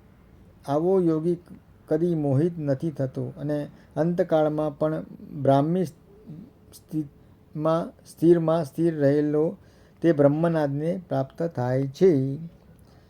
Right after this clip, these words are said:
આ સાથે આપણો અધ્યાય બીજો અહીંયા, અહીંયા પર સમાપ્ત થાય છે. હું આવતા વીડિયોમાં અધ્યાય ત્રીજો લઈને તમારી સમક્ષ રજૂ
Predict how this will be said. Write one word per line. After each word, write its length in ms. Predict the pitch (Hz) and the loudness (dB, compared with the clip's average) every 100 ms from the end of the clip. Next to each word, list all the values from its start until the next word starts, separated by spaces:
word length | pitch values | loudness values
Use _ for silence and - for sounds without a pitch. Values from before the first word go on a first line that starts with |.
| - - - 139 | -20 -20 -10 -4
આ 120 | 165 | -2
સાથે 500 | 165 147 156 156 208 - - - - - - - - - | 0 -2 -2 -2 -6 -14 -20 -20 -20 -20 -20 -20 -20 -8
આપણો 260 | 131 151 151 | -6 -2 -2
અધ્યાય 400 | 139 131 151 147 | -2 -2 -2 -2
બીજો 360 | 143 139 151 | -2 0 0
અહીંયા, 480 | 143 139 131 131 139 131 - | 0 -2 0 -2 -4 -8 -14
અહીંયા 340 | 147 143 151 | -6 -2 -2
પર 180 | 147 151 | -2 -4
સમાપ્ત 460 | 135 131 135 151 151 | -2 -2 -2 -2 -4
થાય 340 | 135 123 123 | -4 -2 -4
છે. 240 | 117 120 117 - - - - - - - - - _ - - - - - - - 131 | -6 -12 -14 -18 -20 -20 -20 -20 -20 -20 -20 -20 _ -20 -20 -20 -20 -20 -20 -8 -4
હું 360 | 156 175 220 - - | 0 -2 -4 -12 -2
આવતા 440 | 139 139 151 143 135 - - - - - - - - - - - - - 131 | -2 0 2 0 -2 -10 -20 -20 -20 -20 -20 -20 -20 -20 -20 -20 -20 -10 2
વીડિયોમાં 580 | 143 160 151 135 139 - - - - - - | 4 4 4 0 -4 -8 -20 -20 -20 -20 -4
અધ્યાય 340 | 131 127 151 | -2 2 2
ત્રીજો 480 | 143 143 139 151 165 190 _ _ | 2 -2 0 0 -2 -8 _ _
લઈને 540 | 160 131 143 143 151 170 - _ _ _ | -4 0 0 -2 -6 -12 -18 _ _ _
તમારી 280 | 127 139 147 | -4 -2 -2
સમક્ષ 380 | 131 131 139 - - _ | -2 -4 -4 -8 -20 _
રજૂ 320 | 127 127 139 | -2 0 -2